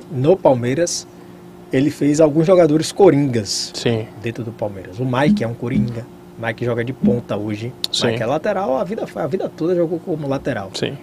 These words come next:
Speaker 1: O Marco Rocha é o lateral direito e o Mike é o coringa.
Speaker 2: Uhum.
Speaker 1: Pode jogar de direita, pode jogar de ponta. Tem o Menino,
Speaker 2: Sim.
Speaker 1: que foi especulado aí no Bahia. É,
Speaker 2: Jogou lateral, de volante,
Speaker 1: de
Speaker 2: de meia.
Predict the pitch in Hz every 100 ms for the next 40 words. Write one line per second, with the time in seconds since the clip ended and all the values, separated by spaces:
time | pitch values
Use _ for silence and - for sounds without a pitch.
0 | - 120 131 165 139 117 120 - 110 165
1 | 170 143 123 110 104 113 156 - 175 135
2 | 151 - 190 160 160 180 233 123 104 98
3 | - 131 131 156 - - 123 120 113 113
4 | 120 156 175 - - 160 147 139 180 -
5 | 107 - - - - - - - - -
6 | 143 139 165 151 160 165 170 - - -
7 | - 131 123 - - - - 107 113 -
8 | 110 107 104 107 113 107 127 131 - -
9 | - - - - 117 135 123 123 - 123
10 | 131 127 120 117 127 123 131 113 127